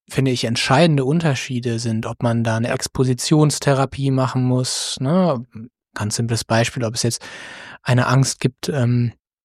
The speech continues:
Speaker 1: in Menschenmassen oder in öffentlichen Verkehrsmitteln zu sein, da ist es ja überhaupt nicht ausreichend, dann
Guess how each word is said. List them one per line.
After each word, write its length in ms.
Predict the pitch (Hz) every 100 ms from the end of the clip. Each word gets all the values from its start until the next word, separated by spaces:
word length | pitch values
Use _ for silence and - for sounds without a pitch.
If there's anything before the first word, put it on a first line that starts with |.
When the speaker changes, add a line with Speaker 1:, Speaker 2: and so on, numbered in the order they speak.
| _ _ _
Speaker 1:
in 140 | 156 131
Menschenmassen 920 | 135 143 135 127 123 120 - 127 123
oder 500 | - 123 120 117 117
in 180 | 123 127
öffentlichen 440 | 143 - 123 135
Verkehrsmitteln 640 | - 131 139 147 143 135 131
zu 160 | 123
sein, 300 | 120 123 131
da 80 | 127
ist 120 | 127
es 140 | 131 127
ja 80 | 123
überhaupt 460 | 117 127 151 -
nicht 240 | 139 - -
ausreichend, 760 | 143 143 135 131 131 135 123
dann 260 | 120 123